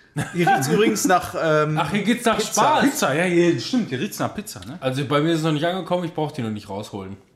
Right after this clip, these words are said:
Speaker 3: Dann ist gut.
Speaker 1: Okay, aber hier riecht's gut nach Pizza.
Speaker 3: Ja.
Speaker 2: Ist
Speaker 1: Ganz
Speaker 2: trotzdem
Speaker 1: kurz,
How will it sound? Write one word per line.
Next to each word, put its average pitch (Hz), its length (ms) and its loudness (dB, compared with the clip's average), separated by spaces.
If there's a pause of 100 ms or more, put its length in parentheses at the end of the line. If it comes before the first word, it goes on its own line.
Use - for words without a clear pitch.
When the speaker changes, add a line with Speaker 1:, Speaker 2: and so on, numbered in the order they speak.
(200)
Speaker 3:
Dann 143 120 -4
ist 147 120 -6
gut. 104 240 -6 (200)
Speaker 1:
Okay, 147 240 -10 (360)
aber 143 120 -6
hier 127 80 -2
riecht's 151 200 -10
gut 160 160 -10
nach 123 120 -8
Pizza. 113 300 -10
Speaker 3:
Ja. 104 160 -8 (540)
Speaker 2:
Ist 147 120 -10
Speaker 1:
Ganz 180 200 2
Speaker 2:
trotzdem 214 220 2
Speaker 1:
kurz, 175 60 2